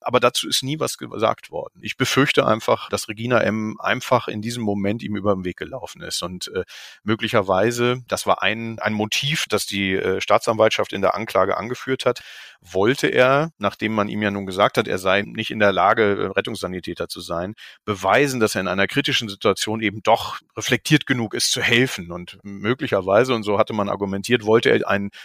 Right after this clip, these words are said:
einen Noteinsatz auslösen und dann zeigen, dass er super helfen konnte. Da hat aber natürlich die Verteidigung auch gesagt, dieser Fall war nicht dazu geeignet, das zu beweisen, weil nach vierzig Messerstichen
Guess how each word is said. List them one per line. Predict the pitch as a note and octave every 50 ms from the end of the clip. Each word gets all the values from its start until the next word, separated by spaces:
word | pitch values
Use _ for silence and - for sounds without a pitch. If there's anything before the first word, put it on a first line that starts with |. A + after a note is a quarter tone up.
| - -
einen | - G2 F#2+
Noteinsatz | G2 A2 B2+ D3 - - A#2+ A#2+ A#2 A#2 G#2 A2+ G#2+ - - - -
auslösen | - B2 C3+ C3 - - A#2+ A#2+ B2 C3 C3+ C3+ B2+ C3 B2+ B2
und | A#2 A2 G2+ -
dann | A2 A#2 A#2
zeigen, | - - G2+ G#2 A#2 A#2 A2+
dass | G#2 G#2 -
er | - G2+ G2+ G2 F#2+ G2+ G2 F#2+ G2
super | - - B2 C3 - A#2 G2 G#2 - - -
helfen | - G2+ G#2+ C3 C3 - - -
konnte. | - - D#2 F2 - - A2 C#3 - - - - - - - - - - - - _ -
Da | - G2
hat | B2 A#2+ -
aber | G#2+ G2+ G#2 F#2+
natürlich | G2 G#2 - G#2+ A2 G#2 - -
die | G#2
Verteidigung | - - G2 - - F#2+ F2 F#2+ F2 E2+
auch | D#2+ E2+ - -
gesagt, | - F#2+ - F2+ F2 F#2 - - - _ -
dieser | A2 C3 D3 A#2+
Fall | - - - - - - - G2 A2 B2 A2 F#2+
war | G#2 G2+
nicht | G#2+ A2 - -
dazu | A#2 G#2+ - - A2+
geeignet, | A2+ - - A#2 D3+ - - B2+ A2+ - - - - - A#2 G2+
das | G#2+ G#2 -
zu | - - G#2+
beweisen, | G#2+ G#2+ G2 G2+ F#2+ G2 G2+ G2+ G#2 G2+
weil | G2 G2 F#2+ G2
nach | A2 - - F#2+ G2+ G2+ G2 G2+ G2+ G2
vierzig | - - - E3 D#3+ - - C3 -
Messerstichen | A#2 A#2 A#2 - - A2+ - - - C3 - - G#2